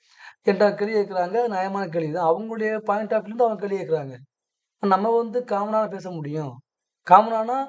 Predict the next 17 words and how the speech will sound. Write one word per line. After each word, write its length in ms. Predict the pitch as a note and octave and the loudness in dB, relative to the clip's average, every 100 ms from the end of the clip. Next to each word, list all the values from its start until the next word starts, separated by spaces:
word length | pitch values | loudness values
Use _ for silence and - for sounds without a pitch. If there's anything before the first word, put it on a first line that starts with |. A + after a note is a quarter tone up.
| - _ _ | -8 _ _
ரூல்ஸ்ல 360 | F#3 G#3 B3+ - | -2 2 2 2
என்ன 260 | A3 G3 G#3+ | 0 2 0
இருக்கோ 100 | A3+ | 0
நம்ம 220 | A3 F#3+ | 0 -2
அதான் 40 | |
பேச 200 | G3+ F#3 | -2 -4
முடியும். 280 | E3 D#3+ E3 | -4 -4 -6
ரூ-, 140 | E3 | -6
பேச 180 | - E3 | -2 0
முடியும். 320 | D#3 C3+ C#3 | 0 -2 -4
ரூல்ஸ்ல 60 | G#3+ | -4
என்ன 220 | F#3+ F#3 | -4 -2
இருக்கு 220 | G3 D#3+ | -2 0
அப்படின்னா, 460 | D3 C#3+ C3 D#3 G3+ G3+ _ _ _ _ | -2 -2 -10 -8 -10 -14 _ _ _ _
இப்ப, 520 | F#3+ - G3+ G3 E3+ C#3 - _ _ _ | -6 2 4 4 0 -2 -14 _ _ _
இப்போ 440 | F#3 E3+ F#3+ F#3 F#3+ | 0 2 2 0 -2
சொல்றாரு, 500 | F#3+ A3 G3 D#3+ | 2 4 6 4